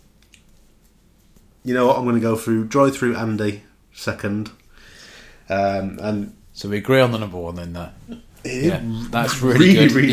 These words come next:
Speaker 2: Yeah,
Speaker 1: pleasant.
Speaker 2: <laughs> yeah.
Speaker 1: Really,
Speaker 2: Really good.
Speaker 1: really enjoyable. But yeah, uh, drive through Andy, very nice. Doesn't taste seven point two percent at all.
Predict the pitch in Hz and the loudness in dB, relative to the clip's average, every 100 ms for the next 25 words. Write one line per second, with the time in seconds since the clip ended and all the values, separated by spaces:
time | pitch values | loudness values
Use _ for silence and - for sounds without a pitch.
0 | 120 131 110 123 139 - 135 120 139 180 | 4 6 4 2 -4 -4 -4 0 4 4
1 | 160 127 123 117 107 117 123 120 120 - | 4 2 0 0 2 0 2 0 -4 -10
2 | - - - - - - 117 117 117 117 | -20 -18 -18 -18 -18 -12 0 4 4 2
3 | - - - - 110 110 147 156 135 127 | -12 -20 -20 -6 0 2 4 2 2 0
4 | 127 120 - 143 - 135 151 131 120 117 | 0 -2 -6 -20 -14 2 4 4 2 2
5 | 117 - - - - - 135 120 117 104 | 0 -2 -10 -20 -20 -6 -2 -2 -2 -2
6 | - 110 107 104 110 104 110 101 - 101 | -2 -4 -4 -6 -6 -4 -6 -8 -6 -6
7 | 101 - 107 104 | -8 -6 -4 -4